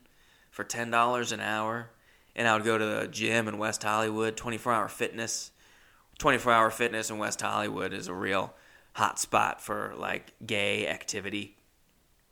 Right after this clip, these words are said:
That was my gym. I thrive in that environment, in that energy. So I was staying out about as much as I could 'cause I f-, just felt weird about my living situation. So I was always gone.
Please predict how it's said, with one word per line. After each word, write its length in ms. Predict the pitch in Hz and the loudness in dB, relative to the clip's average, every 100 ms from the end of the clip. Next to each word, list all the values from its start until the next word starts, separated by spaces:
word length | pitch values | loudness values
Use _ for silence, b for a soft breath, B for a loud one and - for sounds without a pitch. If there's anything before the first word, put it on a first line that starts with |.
| - 139 | -20 2
That 140 | 127 | 4
was 140 | 117 | 4
my 160 | 117 110 | 0 -4
gym. 300 | 104 107 107 | -4 -8 -2
I 120 | 123 139 | 0 4
thrive 420 | 135 127 127 113 | 8 10 10 8
in 140 | 107 | 4
that 220 | 107 104 | 2 0
environment, 540 | 110 107 104 107 104 - _ b b b b b | -2 0 0 0 -4 -12 _ b b b b b
in 80 | 113 | -4
that 160 | 107 - | -4 -2
energy. 520 | 101 107 101 104 107 _ _ _ _ _ _ _ _ _ _ _ - - | -4 -4 -6 -8 -10 _ _ _ _ _ _ _ _ _ _ _ -16 0
So 120 | 175 | 8
I 60 | 214 | 8
was 140 | 220 | 8
staying 260 | 208 185 143 | 6 6 8
out 200 | 139 127 | 8 8
about 200 | 120 107 | 6 4
as 80 | |
much 240 | 120 131 131 | 4 2 4
as 240 | 123 - | 2 4
I 200 | 117 127 | 6 6
could 500 | 123 - 110 - - | 4 2 2 2 -6
'cause 180 | - 110 | -2 4
I 220 | 120 127 | 8 8
f-, 260 | 117 - 113 | 6 -2 -4
just 140 | - | 2
felt 220 | 185 156 | 6 6
weird 180 | 143 156 | 6 4
about 180 | 156 143 | 6 4
my 120 | 127 | 4
living 240 | 127 143 139 | 2 0 0
situation. 580 | 143 131 131 139 139 - B B B B | 0 0 2 0 -2 -10 B B B B
So 160 | - 127 | 4 6
I 20 | |
was 100 | 127 | 8
always 280 | 180 196 - | 6 6 2
gone. 480 | 117 113 113 117 | 2 4 4 2